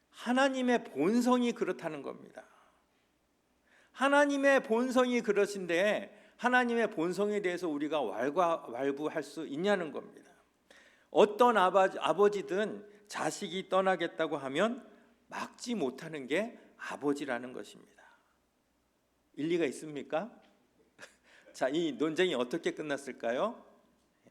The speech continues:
결론이 나지 않았는데 두 분은 사이좋게 식사를 잘하고 집으로 돌아가셨습니다. 저는 앞에서 이분들의 논쟁을 들으면서 오늘 본문 이 요한복음 십칠 장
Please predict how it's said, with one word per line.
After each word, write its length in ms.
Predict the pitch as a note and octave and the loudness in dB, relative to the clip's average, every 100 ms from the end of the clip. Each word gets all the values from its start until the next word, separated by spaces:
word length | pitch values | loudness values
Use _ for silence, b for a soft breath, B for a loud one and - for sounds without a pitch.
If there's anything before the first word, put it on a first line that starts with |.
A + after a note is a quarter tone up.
| _ _ b b b b | _ _ b b b b
결론이 840 | - D3+ F3+ F#3 F3 C#3+ A2+ - - | -2 0 2 0 0 -2 -4 -10 -18
나지 280 | - A2+ B2+ | -4 -4 2
않았는데 840 | A#2+ A#2+ D3 C#3+ B2 A2 D3 C#3+ - | 2 2 -4 -6 -8 -6 -8 -10 -16
두 120 | A2 | -14
분은 260 | A#2 C3 A#2+ | -10 -8 -8
사이좋게 480 | D3 D#3 D3 C#3 | -6 -6 -6 -8
식사를 440 | C#3 - - D3 C#3 | -10 -10 -8 -6 -6
잘하고 800 | C3+ - B2 B2 G#2 C#3+ A#3 B B B - | -10 -12 -12 -8 -4 -4 -6 B B B -8
집으로 380 | D#3 C#3 C#3+ | -6 -2 -2
돌아가셨습니다. 920 | C#3+ A2 A2+ G#2 B2 - - G#2 - - - _ _ _ _ _ _ _ B B B B B B B | -2 -2 -2 -4 -10 -16 -20 -20 -20 -20 -20 _ _ _ _ _ _ _ B B B B B B B
저는 600 | - G3 F#3+ F3 C#3 - - | 4 8 6 4 0 -8 -2
앞에서 560 | C#3+ F#3 F3+ F3+ E3+ | 0 2 2 4 2
이분들의 400 | D3+ C#3+ D#3 D3 | 2 -2 -2 -2
논쟁을 540 | B2+ C3+ C#3+ C#3 C#3 A#2+ | -2 -2 -2 -2 -4 -4
들으면서 800 | B2 B2+ A#2 G2 B2 D3 F#2+ - _ b b - | -4 -4 -4 -4 -4 -4 -6 -18 _ b b -6
오늘 260 | B2+ C#3 | 0 0
본문 420 | C#3+ C#3 B2 B2 A#2+ | 0 -4 -4 -4 -4
이 160 | A#2 | -6
요한복음 480 | G#2 A2 A#2 G#2 G#2+ | -4 -4 -4 -6 -8
십칠 440 | A2 C#3 - D#3 - | -12 -14 -12 -12 -10
장 420 | - F#2 D#3 | -12 -12 -14